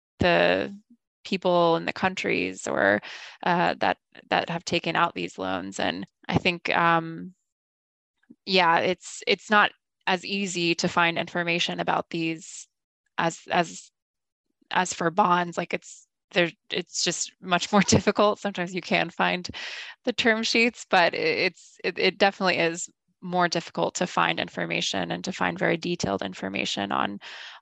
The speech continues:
on these loans. And there have been cases where th-, the loans weren't announced, where th-, where they were secret. So I think they do have a bit of a reputation for,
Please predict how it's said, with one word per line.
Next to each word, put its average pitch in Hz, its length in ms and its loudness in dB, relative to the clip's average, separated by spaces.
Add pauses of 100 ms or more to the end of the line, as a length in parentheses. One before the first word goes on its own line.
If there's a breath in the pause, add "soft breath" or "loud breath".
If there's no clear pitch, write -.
on 170 400 2
these 170 280 -10
loans. 127 320 -2
And 170 160 -4
there 170 120 2
have 165 280 0
been 185 200 -6
cases - 800 -8 (260)
where 190 540 2
th-, - 160 -14
the 175 100 -2
loans 175 420 -4
weren't 175 260 0
announced, 165 540 -2
where 190 160 0
th-, - 140 -14
where 190 100 -4
they 95 120 0
were 175 180 0
secret. - 380 -6
So 196 120 -2
I 185 40 0
think 190 180 -2
they 175 140 0
do 175 160 -2
have 180 160 0
a 165 80 0
bit - 120 0
of 175 100 -2
a - 40 -4
reputation - 760 -6
for, 69 420 0